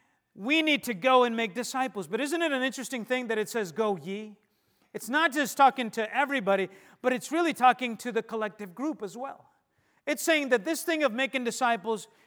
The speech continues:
it's something that happens in the environment of a local New Testament church. I don't know about you.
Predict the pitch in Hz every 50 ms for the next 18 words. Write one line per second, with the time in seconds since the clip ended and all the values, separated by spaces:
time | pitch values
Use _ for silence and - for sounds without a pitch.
0 | _ _ - 294 - - - 330 302 269 196 294 262 254 247 220 190 220 240 233
1 | 233 226 233 220 196 165 214 208 196 185 185 175 175 175 208 226 269 262 269 262
2 | 254 254 254 240 - _ _ _ _ - _ - 180 160 175 165 156 170 196 214
3 | 214 208 - 214 208 196 196 196 - - 190 170 - - 170 165 160 147 - -
4 | 131 120 - - 233 285 320 302 285 262 247 240 233 220 202 196 190 -